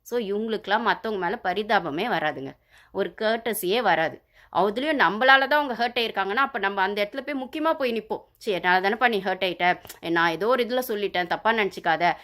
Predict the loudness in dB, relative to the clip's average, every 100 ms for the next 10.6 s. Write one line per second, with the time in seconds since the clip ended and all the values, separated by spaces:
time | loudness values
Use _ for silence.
0 | -8 -4 0 0 -2 -6 0 0 2 2
1 | 2 0 -2 -4 -6 -2 -2 -2 -4 -4
2 | -2 0 2 2 2 -2 -4 -4 -2 -2
3 | -2 -6 -6 -2 0 0 -4 -6 -6 -4
4 | -2 -2 -2 2 2 0 -2 -2 -2 -4
5 | -8 _ -18 -10 -10 -6 2 2 2 0
6 | 0 0 0 -2 -2 -2 0 0 2 0
7 | -2 -4 -4 -4 0 0 0 -2 -4 -2
8 | 0 0 0 0 0 0 -2 -2 -6 -8
9 | -8 -4 0 2 0 0 -4 -4 -4 -6
10 | -6 -4 -4 -2 -6